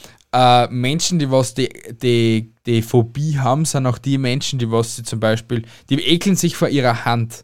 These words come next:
okay, und fühlen, dass die Hand nicht ihre Hand ist oder bilden sich ein, dass es nicht ihre Hand ist und ihnen gefällt die Hand nicht und sie schneiden sie dann die Hand ab. Es gibt zum Beispiel,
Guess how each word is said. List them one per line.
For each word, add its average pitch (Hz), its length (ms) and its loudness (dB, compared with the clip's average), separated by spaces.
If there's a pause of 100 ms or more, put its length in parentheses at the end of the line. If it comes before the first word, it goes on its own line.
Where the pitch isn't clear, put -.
(160)
okay, 131 280 -2
und 127 180 -2
fühlen, 170 520 -2
dass 123 220 -4
die 127 140 -4
Hand 139 360 -4
nicht 143 240 -2
ihre 123 320 -4
Hand 127 260 -4
ist 101 200 -10 (100)
oder 110 220 0 (320)
bilden 175 360 6
sich 135 280 -2
ein, 143 220 -2
dass 131 180 -2
es 123 140 -4
nicht 135 220 -6
ihre 123 260 0
Hand 135 200 -2
ist 131 120 -8
und 120 180 -6
ihnen 127 220 -4
gefällt 127 400 -2
die 123 100 -2
Hand 113 240 -4
nicht 147 160 -4 (240)
und 120 180 -4
sie 120 80 -2
schneiden 123 380 0
sie 127 160 -4
dann 120 180 -4
die 110 120 -4
Hand 117 260 -2
ab. 117 220 -4 (480)
Es 120 140 -2
gibt 175 240 2
zum 165 180 0
Beispiel, 143 640 2